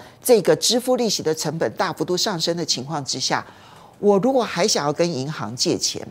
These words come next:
银行可能就不借我了。这种借钱会变得困难的这件事情，对于美国很多的企业或者全世界的企业都一样，就会形成很大的伤害。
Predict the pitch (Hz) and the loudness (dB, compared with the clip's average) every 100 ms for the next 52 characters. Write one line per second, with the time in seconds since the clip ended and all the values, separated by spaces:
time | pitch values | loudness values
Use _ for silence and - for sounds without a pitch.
0 | - - - - - 175 160 160 - 117 | -18 -20 -20 -10 -6 -4 -4 -8 -6 -6
1 | 117 147 113 - 156 113 - - - - | -4 -4 -4 -4 -2 -2 -4 -14 -14 -16
2 | - _ _ _ _ - - - - 359 | -16 _ _ _ _ -20 -20 -20 -4 2
3 | 294 190 127 - - 285 175 - 147 190 | 4 4 0 0 2 2 2 2 0 0
4 | 208 233 156 - - 370 262 123 120 107 | 2 2 0 -4 -2 0 0 -2 -6 -6
5 | 127 139 135 113 - 120 - - - - | -4 -4 -4 -2 -2 -2 -4 -4 -8 -20
6 | - - 302 208 196 123 123 165 - 214 | -10 0 2 2 2 0 -2 -2 0 0
7 | 127 208 196 143 - 180 233 254 - - | 0 -2 -2 0 0 2 2 0 -6 0
8 | 147 170 202 180 127 104 - 135 117 123 | 0 0 -2 0 -2 -2 -4 -4 -4 -6
9 | 117 110 120 - - - - - 233 208 | -6 -4 -4 -4 -16 -20 -10 -2 0 0
10 | - 139 123 127 - 139 110 - - 110 | -2 -6 -8 -8 -10 -8 -8 -6 -8 -8
11 | 98 - | -10 -8